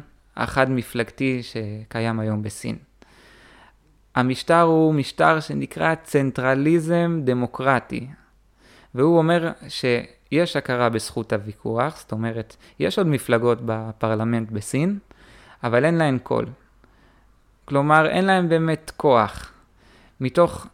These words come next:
אלפיים שלוש מאות חברי פרלמנט שיש בסין, אלפיים מהם הם חברי המפלגה הקומוניסטית. זאת אומרת שכל החלטה,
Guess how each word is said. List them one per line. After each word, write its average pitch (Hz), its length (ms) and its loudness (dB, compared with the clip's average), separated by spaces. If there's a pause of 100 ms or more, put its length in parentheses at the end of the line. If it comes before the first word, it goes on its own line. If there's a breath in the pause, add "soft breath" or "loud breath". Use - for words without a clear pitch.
אלפיים 147 460 2
שלוש 143 360 -2
מאות 120 280 -2
חברי 120 400 -4
פרלמנט 117 720 -4 (180)
שיש 120 260 -6
בסין, 135 560 -4 (400 soft breath)
אלפיים 160 520 2
מהם 185 320 0 (380 soft breath)
הם 123 160 -2
חברי 123 300 0
המפלגה 135 460 0
הקומוניסטית. 117 720 -6 (540 soft breath)
זאת - 160 -6
אומרת 156 580 0 (500)
שכל 131 720 -2
החלטה, 135 680 2